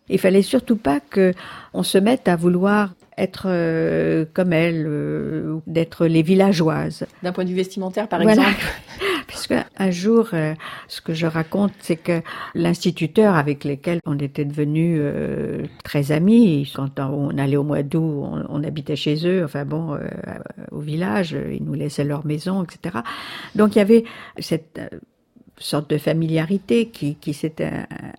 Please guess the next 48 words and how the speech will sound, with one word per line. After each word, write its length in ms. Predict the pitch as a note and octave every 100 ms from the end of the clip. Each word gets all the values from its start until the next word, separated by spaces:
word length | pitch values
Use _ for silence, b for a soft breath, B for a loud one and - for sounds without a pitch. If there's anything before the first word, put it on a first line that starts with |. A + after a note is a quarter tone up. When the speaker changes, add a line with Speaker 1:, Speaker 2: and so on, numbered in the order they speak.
| - -
Speaker 1:
mis, 380 | E3 F3+ D#3+
euh, 120 | F#2+ - -
en, 260 | D3+ D3 -
entre 340 | D#3+ D#3+ -
eux 60 | E3+
et 120 | D#3+
nous. 300 | D#3+ G3 B3+ B B B B
Et 160 | E3 E3+
un 100 | D#3+
jour, 260 | G#3 A3
le, 140 | F#3+ D3+
l'instituteur 760 | D3 D#3+ - D#3+ D#3 - G3+
nous 140 | F#3 D#3+
a 60 |
dit, « 120 | D#3+ G3+
Mais 100 | G3
pourquoi 340 | F#3+ - C4
est-ce 140 | A#3+
que, 240 | - G3 F3+ B B B -
quand 120 | D#3+
même, 240 | F#3 F#3+
vous, 260 | E3+ D#3 D3
vous 200 | E3 D#3+
rendez 260 | D#3+ D3+
pas 160 | D3+ E3+
compte, 240 | - A#3+
pourquoi 220 | A3+ - E4
est-ce 80 |
que 80 | -
vous 220 | E3+ E3
êtes 120 | G3 -
toujours 300 | G3+ A#3+ A3+
aussi 280 | F3 -
moche ? » 520 | D3+ C#3 D3 - - - B B B B B B
<laughs> 140 | B B C4 B - - - _ - B B B B
Alors 220 | F3 F#3
que 80 | G3
nous, 160 | G3 A#3+
on 60 |
faisait 260 | - D#3 D#3+
des 240 | D#3 D3+
efforts 420 | D3+ - A3 G#3
avant 200 | D3 D3+
de 100 | D3+
partir 340 | - - - F3+
de 100 | D#3
Paris, 600 | D#3 D#3 C#3+ G3+ A3+ F3+
euh, 260 | - D#3